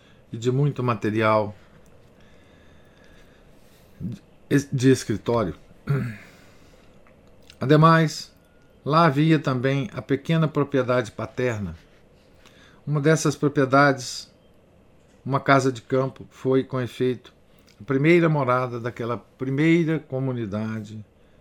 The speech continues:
de cenobitas africanos. <clears throat> Alguns, alguns meses depois do batismo, <clears throat> antes que, antes que terminasse o verão, aliás,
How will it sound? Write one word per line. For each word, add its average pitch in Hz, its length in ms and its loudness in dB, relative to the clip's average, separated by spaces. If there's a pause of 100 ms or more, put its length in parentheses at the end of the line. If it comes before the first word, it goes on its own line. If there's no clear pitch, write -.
(140)
de 120 140 -6
cenobitas 131 1200 -4 (680)
africanos. 92 880 -12 (180)
<clears throat> 98 160 -12 (1700)
Alguns, 139 580 2
alguns 131 360 0
meses 131 420 0
depois 127 340 -2
do 120 60 -8
batismo, 127 680 -4 (420)
<clears throat> 147 440 2
antes 170 240 0
que, 160 220 -4 (260)
antes 170 320 0
que 139 140 -4
terminasse 110 640 -8
o 113 40 -6
verão, 120 440 0 (1400)
aliás, 113 640 -4